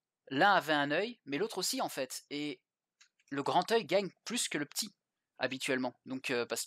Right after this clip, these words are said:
pourquoi ? Parce qu'un grand œil, ça apporte plus de liberté que ce qu'il y a à l'intérieur. Là, on avait s-, un groupe à cinq libertés,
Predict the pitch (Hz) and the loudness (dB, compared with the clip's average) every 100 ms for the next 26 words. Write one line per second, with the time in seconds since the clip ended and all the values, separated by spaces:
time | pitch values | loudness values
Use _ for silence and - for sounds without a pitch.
0 | - 127 208 208 - 135 131 143 151 226 | -8 0 2 2 0 -2 -2 -2 -2 0
1 | 147 127 165 - - 240 160 139 135 226 | 0 2 -2 -4 -8 -4 -2 -2 -2 -6
2 | - - 165 160 151 147 185 - _ - | -10 -6 -2 -2 -2 -4 -6 -10 _ -20
3 | - - - - 131 170 151 147 - - | -18 -18 -20 -2 2 4 4 2 0 -2
4 | - 143 135 127 131 127 135 131 - 160 | -6 -2 2 2 0 -2 -2 0 0 -2
5 | 147 139 131 - 220 | -4 -6 -6 -4 -6